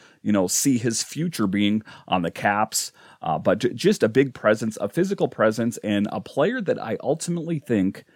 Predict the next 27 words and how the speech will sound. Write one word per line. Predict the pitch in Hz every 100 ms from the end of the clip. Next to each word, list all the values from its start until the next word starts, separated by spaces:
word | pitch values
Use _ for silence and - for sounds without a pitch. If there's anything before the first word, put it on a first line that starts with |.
| _ _
has | 95 104 110 -
a | 104
future | - 117 123 - 117 -
on | 117 147
the |
big | 98 92 92
team | - 101
with | 98
the | -
Capitals. | 90 92 92 92 92
But | - 101
let's | 135 139
just | 131 117 - _ _ -
talk | - 135 123
a | 113
bit | 123
more | 135 123
specifically | 123 - 110 - 170 170 117 117 113
about | 98 104 98
what | 107 131
he | - 143
is | 107
doing | 95 110 113 117
for | - 92
Her-, | - 95 -
uh, | 101 82
Hershey, | - 127 143 - 139 135